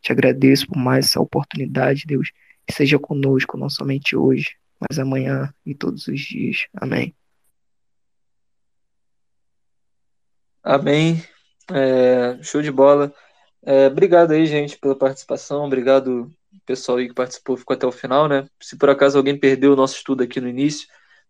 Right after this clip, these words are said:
Speaker 2: é, e quiser ouvir o estudo de hoje, não só de hoje, né, mas os outros estudos, lá no nosso grupo, o Mateus, ele sempre disponibiliza lá os, os links com os aplicativos,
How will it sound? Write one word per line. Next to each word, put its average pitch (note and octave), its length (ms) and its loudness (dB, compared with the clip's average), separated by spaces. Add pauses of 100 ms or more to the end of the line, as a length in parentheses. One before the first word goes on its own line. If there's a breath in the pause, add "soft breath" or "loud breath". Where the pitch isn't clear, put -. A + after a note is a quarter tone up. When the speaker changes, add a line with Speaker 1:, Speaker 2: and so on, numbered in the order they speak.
(100)
Speaker 2:
é, B2+ 220 6
e B2+ 60 4
quiser D3+ 280 4
ouvir E3+ 200 6
o E3 40 8
estudo D3+ 380 -2
de C#3 100 -2
hoje, E3 260 2
não F3 140 0
só G#3+ 160 2
de F3 140 2
hoje, E3+ 220 4
né, D3+ 80 -4
mas C#3 400 -4
os C3 160 -4
outros D3 200 -4
estudos, D#3 540 -6 (420)
lá C3 140 2
no D3 60 0
nosso D3 240 2
grupo, C#3+ 260 0
o D3+ 40 -8
Mateus, C#3+ 320 2
ele C#3+ 120 -2
sempre D#3+ 240 -6
disponibiliza C#3+ 760 0
lá B2+ 140 4
os, A#2+ 360 -4
os B2+ 120 -4
links C#3 460 -6
com - 140 -14
os B2+ 100 -6
aplicativos, C3+ 840 -4